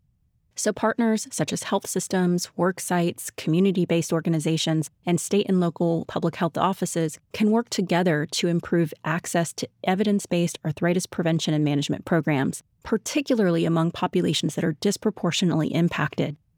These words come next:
such as women, veterans, and adults with disabilities or adults with co-occurring chronic conditions. In fact, the C D C's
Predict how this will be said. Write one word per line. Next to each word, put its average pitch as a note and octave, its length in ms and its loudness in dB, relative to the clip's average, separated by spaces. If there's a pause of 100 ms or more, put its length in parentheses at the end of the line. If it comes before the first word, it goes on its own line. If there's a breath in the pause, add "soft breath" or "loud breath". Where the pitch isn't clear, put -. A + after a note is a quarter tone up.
(120)
such - 240 -6
as D#3+ 160 -6
women, F#3+ 460 2
veterans, E3+ 720 0 (260 soft breath)
and F3 120 2
adults F3+ 340 2
with F3 100 -4
disabilities D#3+ 760 0
or F3+ 120 4
adults F3+ 440 0
with E3+ 160 -2
co-occurring E3 580 0
chronic D3 320 -2
conditions. - 640 -2 (840)
In G3+ 100 2
fact, A#3 280 0
the G3+ 60 2
C - 140 -4
D A3 100 0
C's G#3 300 0